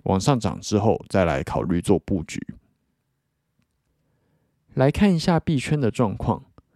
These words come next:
那这个礼拜六日算是非常难得假日有行情的状况。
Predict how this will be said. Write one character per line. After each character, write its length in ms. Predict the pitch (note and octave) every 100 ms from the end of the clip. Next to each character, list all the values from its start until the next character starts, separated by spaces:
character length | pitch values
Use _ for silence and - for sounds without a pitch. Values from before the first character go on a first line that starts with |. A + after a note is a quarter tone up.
| _ _ _ _ -
那 260 | D#3+ B2+
这 160 | B2+ G3+
个 120 | F#3
礼 100 | C3
拜 240 | G2+ A#2+
六 300 | A#2 A#2+ A2+
日 260 | A2 A2+ F#2+
算 260 | - A#2 G2+
是 400 | - A2 G2 F#2
非 200 | - G#2
常 320 | G#2 F#2+ F#2
难 240 | F#2 F#2 F#2+
得 360 | F#2+ G1+ G2
假 240 | - A2+ G2
日 240 | F#2+ F#2+
有 220 | E2 B1
行 280 | C2+ - E2+
情 220 | G2 G2
的 140 | D#2 E2
状 240 | - C2+
况。 240 | G2+ A2